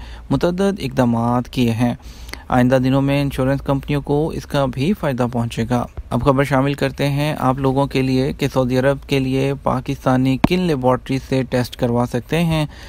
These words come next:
हवाबाजी से मुतल्लिक सऊदी हुकूमती इदारे जनरल अथॉरिटी of एविएशन ने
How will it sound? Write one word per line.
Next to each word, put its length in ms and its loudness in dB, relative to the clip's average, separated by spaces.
हवाबाजी 480 4
से 140 -2
मुतल्लिक 500 0
सऊदी 300 0
हुकूमती 440 0
इदारे 340 2
जनरल 340 0
अथॉरिटी 440 -2
of 280 0
एविएशन 480 0
ने 200 -2